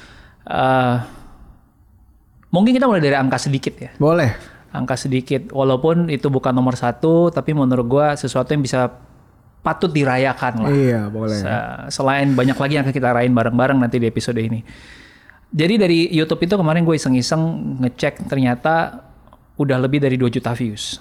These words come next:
Speaker 1: Kalau di total
Speaker 2: Season empat
Speaker 1: tiga puluh
Speaker 2: aja.
Speaker 1: episode, season empat aja.
Speaker 2: Iya.
Speaker 1: Di, eh, podcast sendiri, di Spotify itu udah, eh, lebih dari empat ratus ribu
Speaker 2: Iya.
Speaker 1: listen.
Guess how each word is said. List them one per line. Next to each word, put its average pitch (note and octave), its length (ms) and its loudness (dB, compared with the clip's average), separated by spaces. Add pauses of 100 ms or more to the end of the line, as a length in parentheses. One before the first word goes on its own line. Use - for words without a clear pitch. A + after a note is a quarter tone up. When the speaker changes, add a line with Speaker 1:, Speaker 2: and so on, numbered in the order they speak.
Speaker 1:
Kalau B2 220 -2
di A#2+ 80 -2
total C3 340 0
Speaker 2:
Season C#3 220 2
empat B2 80 2
Speaker 1:
tiga D3 100 2
puluh C#3+ 140 2
Speaker 2:
aja. C#3+ 100 2
Speaker 1:
episode, A#2 240 0
season B2+ 240 -2
empat B2+ 200 0
aja. B2 200 0
Speaker 2:
Iya. C3+ 160 0 (680)
Speaker 1:
Di, C#3 360 0 (500)
eh, B2+ 720 0
podcast C3 380 -4
sendiri, C#3+ 600 0
di C3 160 -2
Spotify C3 680 0
itu D#3+ 580 0
udah, B2+ 240 0 (340)
eh, B2 260 -4
lebih B2+ 220 0
dari B2+ 180 2
empat B2+ 180 -2
ratus A#2+ 160 -4
ribu C3+ 680 -2
Speaker 2:
Iya. C#3 140 2
Speaker 1:
listen. A#2+ 360 -2